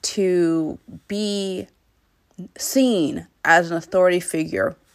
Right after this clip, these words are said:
but none of us really had that traction going on, myself included. And I remember the coach asked all of us this, and I still think about it, it's like, and it's like,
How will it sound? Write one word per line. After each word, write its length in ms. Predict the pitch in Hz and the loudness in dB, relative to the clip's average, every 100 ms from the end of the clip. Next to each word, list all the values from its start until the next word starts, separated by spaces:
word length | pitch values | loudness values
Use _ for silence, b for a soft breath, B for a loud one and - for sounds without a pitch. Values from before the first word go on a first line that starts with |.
| B B B B _ | B B B B _
but 540 | 208 196 185 180 - _ | 4 6 4 0 -4 _
none 260 | 190 202 254 | -4 -2 -2
of 100 | 294 | -2
us 220 | 262 - | -6 -6
really 640 | 180 190 190 185 185 190 - _ _ | -4 -2 0 0 -2 -6 -12 _ _
had 460 | - - 196 185 | -12 2 4 4
that 180 | 175 - | 0 -2
traction 480 | - - 185 - 170 | -4 -8 -8 -6 -6
going 280 | 170 156 160 | -4 -4 -2
on, 360 | 147 147 143 - | -2 -2 -6 -6
myself 560 | - - 170 - - - | -4 -4 -4 -4 -6 -8
included. 560 | - - 165 - - B B B B B B - | -14 -10 -8 -6 -8 B B B B B B -6
And 560 | 202 196 190 185 185 - - - | 2 6 6 2 -2 -8 -12 -4
I 60 | 196 | -2
remember 460 | 208 226 247 320 | 0 0 0 0
the 120 | 370 247 | -2 -6
coach 420 | - 196 190 - - | -4 -4 -4 -6 -6
asked 460 | 185 95 - - - | -2 -2 -4 -12 -12
all 220 | - 185 180 | -2 2 2
of 100 | - | 0
us 220 | - - | -6 -4
this, 300 | - - - | -6 -6 -4
and 100 | 185 | -4
I 140 | 180 | -2
still 280 | 175 - 240 | -4 -4 -2
think 280 | 262 202 180 | -2 -4 -6
about 200 | 170 180 | -4 -4
it, 20 | |
it's 100 | 160 | -2
like, 200 | 165 - _ _ _ _ _ | -10 -12 _ _ _ _ _
and 260 | 247 - - _ | -4 -4 -8 _
it's 220 | - 185 - | -4 -2 -2
like, 160 | 180 | -4